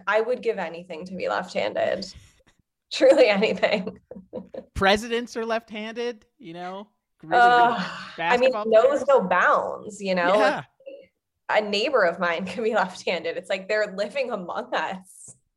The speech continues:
Speaker 1: <laughs>
Speaker 2: Well disguised.
Speaker 1: Yeah.
Speaker 2: So you mentioned that you're a, a James Harden fan,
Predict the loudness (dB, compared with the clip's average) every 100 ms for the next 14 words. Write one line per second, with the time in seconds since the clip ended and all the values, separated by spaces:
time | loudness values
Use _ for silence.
0 | -16 -16 -16 -20 -20 _ _ -2 0 0
1 | -2 -4 -2 0 -2 -8 -18 _ _ _
2 | -4 -2 -2 -6 -4 -4 -4 -8 -8 -2
3 | -2 -2 -6 -4 -4 -4 -4 -4 -4 -6
4 | -12 -8 -6 -8 -6 -4 -4 -4 -10 -10
5 | -10 -12 -16